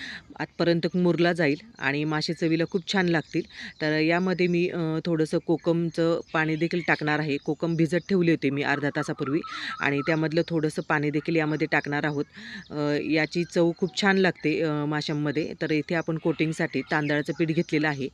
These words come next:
आणि यामध्येच कॉर्नफ्लॉवर देखील घेतलेलं आहे आणि थोडंसं आपण बेसन पीठ घेतलेलं आहे. कॉर्नफ्लॉवर आणि तांदळामुळे मासे खूप छान कुरकुरीत असे होतात.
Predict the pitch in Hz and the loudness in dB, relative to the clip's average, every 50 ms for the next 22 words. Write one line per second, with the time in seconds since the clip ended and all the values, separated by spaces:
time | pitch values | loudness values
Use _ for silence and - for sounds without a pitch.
0 | - - - - - - - - 135 139 143 147 160 156 160 170 160 143 160 - | -10 -12 -12 -12 -12 -12 -4 -2 0 0 2 2 4 4 4 2 2 0 -2 -2
1 | - - 175 160 160 - - 175 165 165 170 165 160 170 170 - 185 170 156 165 | 0 0 0 0 0 0 0 0 2 2 2 0 0 -2 -2 -2 -2 0 0 -2
2 | 156 - 151 147 151 151 147 143 135 135 127 - _ - 135 135 139 139 147 139 | -2 2 0 2 2 2 0 -2 -4 -8 -8 -12 _ -6 -4 -2 -2 -2 -4 -4
3 | - 165 160 147 156 151 - 185 160 - - 147 170 - - - - - - 151 | -4 -2 -2 0 0 -2 0 -2 -2 -2 -2 -4 -6 -6 -10 -16 -18 -14 -2 2
4 | 165 160 - 180 165 160 185 175 170 165 190 170 - 165 156 151 156 143 143 139 | 2 2 2 2 0 2 2 2 2 2 0 0 2 2 2 2 2 0 0 -2
5 | 147 - - 160 160 165 156 - 185 175 170 180 180 165 160 165 156 - 160 156 | -4 -2 -2 0 0 0 -2 0 0 0 0 0 0 0 -2 -2 -2 -2 -2 -2
6 | 147 151 156 156 160 151 143 147 151 160 156 147 147 - - 156 - - - 160 | 0 0 -2 0 0 0 0 0 0 -2 -2 -4 -4 -4 -6 -6 -6 -8 -16 -14
7 | - - 185 165 165 160 - 190 165 - - 175 165 180 - 180 160 - 185 170 | -10 -4 -4 -2 -4 -2 -2 -2 -2 0 2 2 2 2 2 0 -6 -4 -2 -2
8 | 160 - - 147 | -2 -2 -4 -6